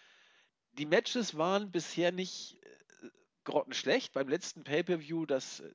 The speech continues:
Tag-Team-Match hat mir sogar ausgesprochen gut gefallen. <clears throat> Aber, nee, wo, wo war, SummerSlam war doch Ambrose, Reigns gegen Wyatt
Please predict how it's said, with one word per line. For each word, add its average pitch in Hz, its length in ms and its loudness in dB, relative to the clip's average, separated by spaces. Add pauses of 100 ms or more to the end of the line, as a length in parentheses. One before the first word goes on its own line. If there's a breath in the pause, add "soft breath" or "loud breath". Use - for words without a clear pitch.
(120)
Tag-Team-Match 151 640 -4
hat 139 160 -4
mir 127 100 -6
sogar 123 220 -2
ausgesprochen 120 560 -6
gut - 160 -14
gefallen. 185 420 0 (880 soft breath)
<clears throat> 170 600 2
Aber, 165 600 2 (1500)
nee, 120 160 0
wo, 117 300 -4
wo 143 120 0
war, 123 140 0 (380)
SummerSlam 196 720 -2
war 156 140 -2
doch 160 280 -4
Ambrose, 190 760 -4 (400)
Reigns 170 720 -4 (1400)
gegen 156 520 -4 (960)
Wyatt 180 760 -4